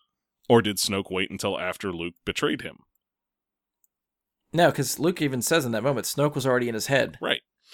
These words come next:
Speaker 1: So if
Speaker 2: And
Speaker 1: s-
Speaker 2: corrupted his mind and stuff like that.
Speaker 1: So then what ha-, what was going on? Eh, we could have had that something more, is what I'm saying. That, that, that is something that I say, like, the trilogy itself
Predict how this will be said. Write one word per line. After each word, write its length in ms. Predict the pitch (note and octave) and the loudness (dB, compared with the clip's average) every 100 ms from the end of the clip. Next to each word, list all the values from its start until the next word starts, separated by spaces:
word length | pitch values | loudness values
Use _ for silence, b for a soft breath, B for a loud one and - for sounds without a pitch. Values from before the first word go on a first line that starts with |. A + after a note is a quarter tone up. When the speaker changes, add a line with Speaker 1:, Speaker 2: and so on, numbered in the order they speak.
| B B | B B
Speaker 1:
So 220 | - G#2+ | 0 0
if 60 | F#2+ | 0
Speaker 2:
And 80 | A#2+ | -2
Speaker 1:
s- 80 | |
Speaker 2:
corrupted 340 | - C#3 C3 C3+ | 0 0 2 -2
his 140 | A#2 | 0
mind 320 | C3+ B2+ B2 | 2 2 2
and 100 | A2 | -2
stuff 220 | G#2+ A2+ F#2 | -4 -4 -4
like 140 | F2+ | -4
that. 220 | F2 F2 - _ _ | -4 -4 -10 _ _
Speaker 1:
So 240 | - C#3 A#2+ | -8 -4 0
then 380 | A#2 A2 G2+ - _ _ _ _ | 0 -2 -6 -14 _ _ _ _
what 220 | - G#2 | -6 -6
ha-, 120 | - - | -4 -8
what 260 | F2 G#2+ - | -2 -4 -2
was 160 | G2+ | -4
going 300 | - F#2+ F2+ | -2 -4 -2
on? 240 | B2+ D#2+ C#2 - | -2 -4 -8 -8
Eh, 120 | G#2+ | -8
we 140 | F#2+ A2 | -6 -2
could 160 | C#3+ | 0
have 120 | C3 G#2 G2+ _ | 0 -6 -18 _
had 260 | - A#2 G#2+ | -2 0 0
that 160 | A2 - _ _ _ - | -2 -4 _ _ _ -6
something 460 | - A#2 G#2+ F2+ | -2 -2 -4 -10
more, 320 | F2+ F2 - _ _ _ _ _ _ _ _ | -12 -14 -14 _ _ _ _ _ _ _ _
is 140 | G#2 | -10
what 80 | G#2+ | -8
I'm 80 | F#2 | -8
saying. 380 | G2+ D#2+ D2 - | -8 -10 -14 -10
That, 200 | G#2 E2+ | -10 -6
that, 180 | G#2 F#2 | -8 0
that 220 | A2+ A#2+ | 2 2
is 180 | A2 G#2 | -2 -4
something 440 | A#2+ G#2+ A2 G#2 - - _ _ _ b b b - | -4 -4 -6 -6 -8 -14 _ _ _ b b b -8
that 100 | G2+ | -6
I 60 | |
say, 220 | G2 A2 G2 | -6 -6 -6
like, 220 | F#2 - | -8 -12
the 80 | F2+ | -10
trilogy 420 | A#2 A2 G#2 G#2+ | -6 -4 -4 -6
itself 500 | G2+ - G2 F#2 | -6 -4 -4 -6